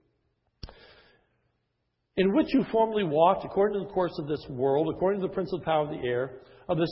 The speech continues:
spirit that is now working in the sons of disobedience. And among them we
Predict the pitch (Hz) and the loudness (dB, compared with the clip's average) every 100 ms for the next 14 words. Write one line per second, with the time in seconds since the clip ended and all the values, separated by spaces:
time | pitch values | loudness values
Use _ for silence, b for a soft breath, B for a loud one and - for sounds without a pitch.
0 | - 233 262 262 202 160 135 165 214 220 | -4 -2 -2 -2 -2 -2 -4 -2 0 0
1 | 170 147 254 - 160 135 165 185 - _ | 0 4 4 2 -4 -6 -8 -14 -20 _
2 | b b b _ _ - 190 190 - 220 | b b b _ _ -6 0 0 2 0
3 | 262 220 202 185 - 208 175 214 185 135 | 0 0 -2 0 2 0 0 -2 -2 -4
4 | - - - _ b b b 180 175 226 | -8 -16 -20 _ b b b 2 4 4
5 | 269 233 185 220 220 220 | 4 4 4 0 -2 -6